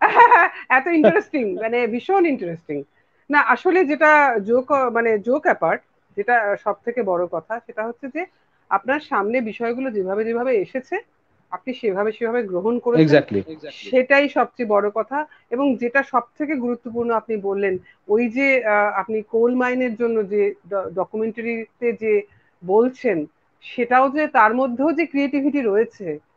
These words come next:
Speaker 2: হুম।
Speaker 1: অবশ্যই। কারণ, কারণ সেখানেও তো আপনি মানুষের সঙ্গেই communicate করছেন। সুতরাং
Speaker 2: হ্যাঁ।
Speaker 1: মানে তার, তার সেটাই তো সব থেকে। এবং একজন creator হিসেবে বা একজন,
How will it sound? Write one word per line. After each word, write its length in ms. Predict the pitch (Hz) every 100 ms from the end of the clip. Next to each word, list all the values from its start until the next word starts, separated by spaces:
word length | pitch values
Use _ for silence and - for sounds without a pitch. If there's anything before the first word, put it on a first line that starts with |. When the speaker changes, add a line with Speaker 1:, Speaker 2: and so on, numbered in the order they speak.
| _ _
Speaker 2:
হুম। 220 | 143 151 190
Speaker 1:
অবশ্যই। 600 | 269 370 - 330 202 175 _ _ -
কারণ, 400 | 262 294 349 330
কারণ 400 | 277 285 349 349
সেখানেও 520 | - 294 285 311 339
তো 120 | 339
আপনি 260 | 285 277 285
মানুষের 460 | 240 226 240 285
সঙ্গেই 400 | - 285 294 349
communicate 480 | 294 208 170 156 151 -
করছেন। 360 | 147 _ 143 143 _ _ _
সুতরাং 500 | 240 262 262 240 208
Speaker 2:
হ্যাঁ। 200 | - 180
Speaker 1:
মানে 340 | 196 202 196
তার, 240 | 196 226 - _ -
তার 160 | 285 269
সেটাই 220 | - 427
তো 140 | - 440
সব 160 | - 277
থেকে। 200 | 320 208 - - -
এবং 260 | 311 330
একজন 500 | 247 233 214 339 359 359 - _ _
creator 540 | 277 311 320 330 311
হিসেবে 500 | 294 262 311 294 302
বা 240 | 254 269 247
একজন, 520 | 233 208 277 285